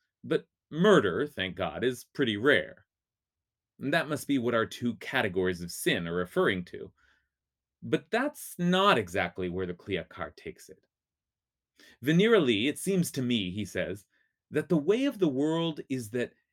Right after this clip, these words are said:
everyone who sins unintentionally sins in things that he sees everyone else failing in and not careful about.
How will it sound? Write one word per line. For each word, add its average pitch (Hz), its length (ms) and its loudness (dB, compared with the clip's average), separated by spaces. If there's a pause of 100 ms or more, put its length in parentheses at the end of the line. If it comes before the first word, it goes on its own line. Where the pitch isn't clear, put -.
(140)
everyone 233 440 0
who 175 140 2
sins 170 640 0
unintentionally 147 1040 -4 (180)
sins 233 520 0
in 175 180 2
things 220 540 0
that 143 220 0 (320)
he 165 160 -2
sees 208 460 -2
everyone 175 540 0
else 139 340 0
failing 131 440 0
in 180 320 -6 (360)
and 131 160 -4
not 139 240 0
careful 101 440 -6
about. 67 340 -16